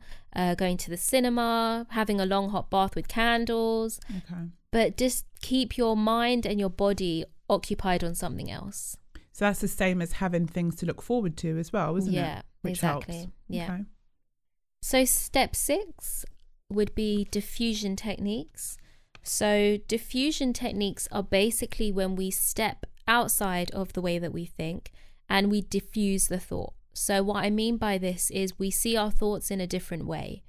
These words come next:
Speaker 1: So an analogy that we use in C B T is the train analogy.
Speaker 2: Mm.
Speaker 1: So this is where we imagine your thoughts as you standing on a train platform.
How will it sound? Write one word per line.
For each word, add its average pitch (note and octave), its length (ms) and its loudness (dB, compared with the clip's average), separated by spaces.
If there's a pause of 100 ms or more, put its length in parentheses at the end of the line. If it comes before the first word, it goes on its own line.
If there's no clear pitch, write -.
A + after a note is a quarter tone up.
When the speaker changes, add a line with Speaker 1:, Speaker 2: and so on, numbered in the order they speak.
(520)
Speaker 1:
So F#3 520 4 (220)
an G3+ 160 2
analogy G#3+ 500 4
that G3 120 0
we F#3+ 100 -4
use F#3+ 240 -4
in F#3 80 -4
C F#3+ 180 -2
B F#3 120 -4
T F3+ 480 -4
is F3 480 -2 (180)
the F#3+ 80 -4
train G#3+ 440 0
analogy. A#3 640 -2 (640)
Speaker 2:
Mm. D4 80 0
Speaker 1:
So F#3+ 520 4 (100)
this A3 280 0
is G3+ 160 0
where G3 480 4
we G3+ 300 0
imagine G#3+ 600 2
your G3 220 2
thoughts - 760 2 (120)
as F#3+ 240 0
you F#3+ 300 -2
standing A3+ 600 2
on G3+ 480 -2
a A3+ 100 0
train G#3 300 2
platform. - 600 -6